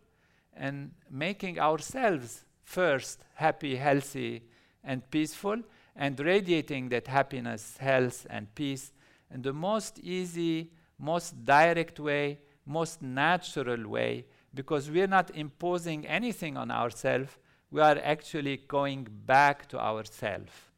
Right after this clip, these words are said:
This technique is like going back home, to the real home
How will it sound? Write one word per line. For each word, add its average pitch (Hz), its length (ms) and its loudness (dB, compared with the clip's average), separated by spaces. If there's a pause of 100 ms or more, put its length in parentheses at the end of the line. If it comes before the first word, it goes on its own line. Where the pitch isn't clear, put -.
(580)
This 160 220 -2
technique 156 580 -4
is 127 220 -8
like 123 300 2
going 135 400 -6
back 123 280 0
home, 98 540 -10 (500)
to 135 100 -10
the 127 160 -4
real 156 380 -2
home 131 600 -2